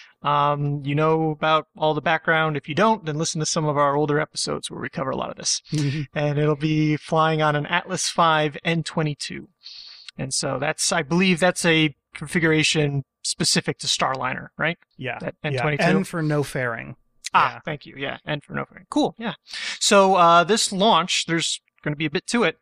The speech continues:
Speaker 1: Uh, the launch itself will take place on May nineteenth at twenty-two fifty-four forty-four U T C from the Cape, uh, Slick forty-one. And then on May twentieth, there will be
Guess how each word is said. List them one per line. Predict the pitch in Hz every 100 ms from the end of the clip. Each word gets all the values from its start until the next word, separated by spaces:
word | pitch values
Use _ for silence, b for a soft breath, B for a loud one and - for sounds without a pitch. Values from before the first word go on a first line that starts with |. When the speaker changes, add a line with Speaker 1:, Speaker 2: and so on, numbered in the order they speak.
| B B B
Speaker 1:
Uh, | 156 156
the | 151
launch | 156 233 233
itself | 196 180 - 208 -
will |
take | - 175 -
place | 170 151
on | 165 156 147
May | 160 185
nineteenth | 214 208 - 185 175
at | - 151 -
twenty-two | - - 220 240 - 208 202
fifty-four | 185 - 202 - 185 - 175 165
forty-four | - 240 247 175 165
U | 147 147
T | - 151
C | - 147 143 156 - B
from | - 160
the | 185
Cape, | - 160 165 - -
uh, | 143 143 143
Slick | - - 165 -
forty-one. | 175 165 185 143 151 185 - B B B B
And | 160 156
then | 151 254 180 147 165 190 _
on | 170 160
May | 160 170
twentieth, | - - 240 254 151 160 -
there | 190 156 165
will | 160
be | 151 160 160